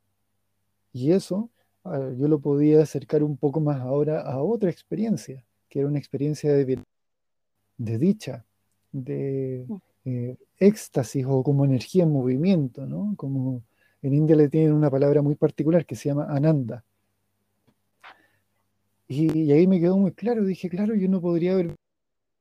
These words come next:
Speaker 1: antes, no lo podría haber entendido sin la experiencia,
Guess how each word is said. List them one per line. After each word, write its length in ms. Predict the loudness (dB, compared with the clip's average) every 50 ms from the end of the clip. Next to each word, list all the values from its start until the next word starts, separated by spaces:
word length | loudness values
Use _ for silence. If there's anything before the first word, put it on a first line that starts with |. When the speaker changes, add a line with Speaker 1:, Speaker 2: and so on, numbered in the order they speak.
| _ -8 -8
Speaker 1:
antes, 320 | -8 -8 -12 -12 -14 _ _ _ _ _ _ _ _ _ _ _ _ -10
no 140 | -6 -4 0
lo 120 | 0 0 0
podría 320 | 2 2 2 4 2 2
haber 120 | 2 2
entendido 520 | 0 -2 -2 -4 -4 -4 -2 -2 -2 -2 -4
sin 240 | -4 -6 -6 -4 -4
la 60 | -6
experiencia, 600 | -6 -8 -8 -6 -6 -2 -2 -4 -4 -6 -10